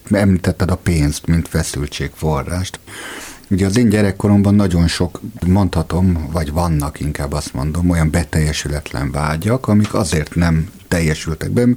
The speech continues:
mert a szüleim ezt a mondatot húzték hozzá, hogy „ezt mi nem engedhetjük meg magunknak”. Ez a gyerek nagyon nehezen fogadja el,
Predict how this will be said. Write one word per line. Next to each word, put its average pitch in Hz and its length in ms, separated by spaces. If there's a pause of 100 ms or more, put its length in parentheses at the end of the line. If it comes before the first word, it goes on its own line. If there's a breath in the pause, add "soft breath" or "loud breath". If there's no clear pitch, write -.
(320 loud breath)
mert - 200
a 107 40
szüleim 87 480
ezt 95 340
a 85 80
mondatot 78 680
húzték 82 480
hozzá, 107 280
hogy 101 140
„ezt - 320
mi 85 100
nem 80 220
engedhetjük 71 680
meg 71 180
magunknak”. 69 420 (260 loud breath)
Ez - 80
a 135 40
gyerek 135 360
nagyon 95 300
nehezen 73 480
fogadja 65 520
el, 110 440